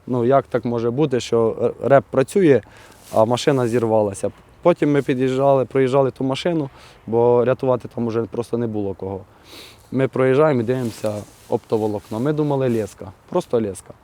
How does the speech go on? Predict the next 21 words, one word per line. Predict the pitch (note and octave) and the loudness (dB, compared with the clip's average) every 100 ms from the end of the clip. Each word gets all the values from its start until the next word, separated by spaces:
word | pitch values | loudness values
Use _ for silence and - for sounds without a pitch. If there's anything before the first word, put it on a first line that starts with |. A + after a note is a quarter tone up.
| - | -6
Е, | |
останній | A2 A2+ A#2 - C#3+ C#3 | -4 -4 -4 -2 0 0
раз | C3 C#3 C3+ - | 2 2 0 -4
на | A2+ A#2+ | -6 -4
Курську | - C#3+ - A#2 | -2 -4 -4 -4
мені | A2+ A#2 | -2 -2
осколок, | A#2+ A2+ - B2+ B2 G#2 - _ _ _ _ _ _ - | -4 -4 -2 0 0 -2 -8 _ _ _ _ _ _ -10
е, | G#2 G2+ - | -8 -8 -8
ну, | F3+ D3 | -2 -2
такої | G2+ - - A#2+ A2 | -2 -4 2 2 4
величини | G#2+ A#2 A2+ C#3+ C3+ | 0 -2 -2 -4 -4
приблизно | B2 A2+ G2 G#2+ G2+ | -4 -6 -4 -4 -4
пролетів | F#2+ A2+ A2+ G#2 C3 | -4 -2 -2 -2 -2
просто | A2 A#2 A#2 | -2 -2 -4
біля | G#2+ A2 | -2 -2
вуха. | G#2+ G2 - F#2+ | -2 -4 -8 -8
Я | G#2+ | -8
почув, | G#2 A2+ B2 | -6 -4 -2
як | A2 | -2
він | A2+ | -2
засвистів. | G#2 G#2+ - A2 - G2+ | -4 -6 -6 -8 -6 -8